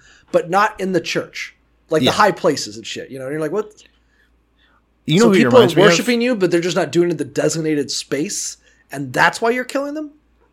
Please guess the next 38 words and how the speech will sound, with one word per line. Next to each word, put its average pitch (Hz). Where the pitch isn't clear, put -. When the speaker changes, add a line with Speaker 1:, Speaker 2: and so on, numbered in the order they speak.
Speaker 1:
Like, 180
it, 202
it 240
doesn't, 294
it, -
it's, -
it's -
patently 233
false -
that 151
Elihu 190
claims 175
that 151
God 175
is 160
so 190
far, 185
and 208
you'd 220
think 349
it 302
would 170
be 143
real, 151
though, -
you 139
know, 120
'cause 214
Elihu's 330
basically 214
saying, 170
like, 151
"Listen, 143
God 190
is 175
up 170
in 120
heaven. 107